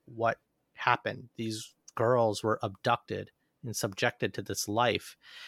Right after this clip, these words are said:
And not, not unlike the middle part of Year of the Rabbit,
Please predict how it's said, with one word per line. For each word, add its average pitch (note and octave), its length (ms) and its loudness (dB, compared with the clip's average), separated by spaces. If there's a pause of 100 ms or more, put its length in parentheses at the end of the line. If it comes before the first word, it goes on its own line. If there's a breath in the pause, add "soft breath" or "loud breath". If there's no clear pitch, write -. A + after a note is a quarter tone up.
(560 loud breath)
And B2+ 600 6
not, D#3 340 8
not C#3+ 340 6
unlike D#3 420 4
the C#3+ 80 2
middle D3 340 6
part C#3 320 4
of B2+ 180 0
Year C3+ 140 4
of B2+ 80 0
the B2+ 80 2
Rabbit, C#3 480 2